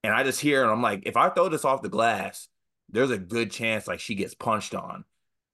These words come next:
And normal people would have been like, "That's rude." But in my head, I'm like, "Oh, this is showtime." So I throw it off the glass.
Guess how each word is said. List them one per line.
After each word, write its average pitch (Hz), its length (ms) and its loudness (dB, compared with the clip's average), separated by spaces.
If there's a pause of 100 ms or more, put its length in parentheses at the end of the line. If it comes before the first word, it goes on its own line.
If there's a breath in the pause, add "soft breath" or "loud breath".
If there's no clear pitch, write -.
(220)
And 113 340 4
normal 185 280 6
people 143 200 4
would 123 80 6
have 110 60 0
been 113 100 2
like, 104 180 2
"That's 113 240 0
rude." 104 460 2
But 98 120 -4
in 117 120 -2
my 107 180 0
head, 139 260 2
I'm 117 140 2
like, 92 220 -6
"Oh, 92 180 -2
this 98 180 -8
is 78 80 -16
showtime." 98 600 0
So 104 80 0
I 104 80 2
throw 151 180 2
it 131 60 6
off 123 120 2
the 107 60 -10
glass. 98 500 -4